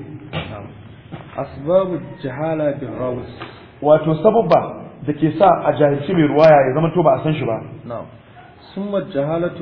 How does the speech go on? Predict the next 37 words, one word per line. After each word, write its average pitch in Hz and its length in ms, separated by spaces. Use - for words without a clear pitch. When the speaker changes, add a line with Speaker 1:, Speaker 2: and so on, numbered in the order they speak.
Speaker 1:
bil 127 140
rawi 147 580
wa 120 80
Speaker 2:
Sannan 185 260
jahilta 190 440
mai 165 140
ruwaya 160 360
wa 151 80
hiya 170 240
sabab 185 240
Speaker 1:
Sabab 180 160
Speaker 2:
al-thamin 160 560
Speaker 1:
al-thamin - 0
Speaker 2:
fi 139 80
Speaker 1:
fi 123 60
Speaker 2:
da'an. 131 340
Speaker 1:
da'an. - 20
Speaker 2:
Shi 208 160
ne 180 200
sababi 180 380
na 175 80
takwas 175 340
wajen 160 280
suka. 160 280
Speaker 1:
Na'am. 127 220
Wa 127 140
sababuha 180 500
amrani. 120 420
Speaker 2:
Sababinta 190 580
al'amura 170 420
guda 139 200
biyu 139 260
ne. 117 80
Speaker 1:
Ahaduhuma. 131 560
Speaker 2:
Anna 190 300
rawi 170 460
qad 180 340